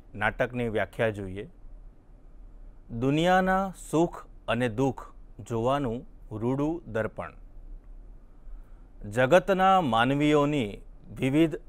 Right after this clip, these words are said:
અવસ્થા ભાવોનું અનુકીર્તન, તેમજ માનવીની ક્રિયાનું અનુકરણ. વિદ્યાર્થી મિત્રો, પ્રકરણના અંતે આપણે શબ્દાવલીમાં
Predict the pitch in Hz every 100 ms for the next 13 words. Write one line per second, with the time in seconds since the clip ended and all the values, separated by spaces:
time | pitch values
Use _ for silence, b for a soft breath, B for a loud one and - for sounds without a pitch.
0 | - 104 131 131 - 135 143 123 104 107
1 | 127 135 110 120 - - - 131 147 123
2 | - - 80 - - - - - - -
3 | - - - - - - - - 104 107
4 | 104 - - - - - - - - 101
5 | 110 131 147 156 170 175 185 - 123 120
6 | 120 123 123 165 - - 120 143 110 95
7 | 80 - - - - - - - - -
8 | - - - - - - - - - -
9 | - - - - - - 95 98 117 135
10 | 120 - 127 - - - - - b b
11 | b - - 135 143 165 170 170 170 -
12 | 131 143 139 98 95 - 113 - 131 131
13 | 131 - - - - 123 127 151 151 131
14 | 123 110 110